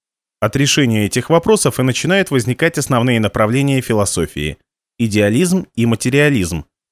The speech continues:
гностицизм и агностицизм.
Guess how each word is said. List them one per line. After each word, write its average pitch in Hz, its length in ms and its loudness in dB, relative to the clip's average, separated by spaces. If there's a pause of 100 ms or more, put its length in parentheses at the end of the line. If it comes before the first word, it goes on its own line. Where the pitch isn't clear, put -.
(160)
гностицизм 143 800 0 (100)
и 190 260 -2
агностицизм. 139 920 -2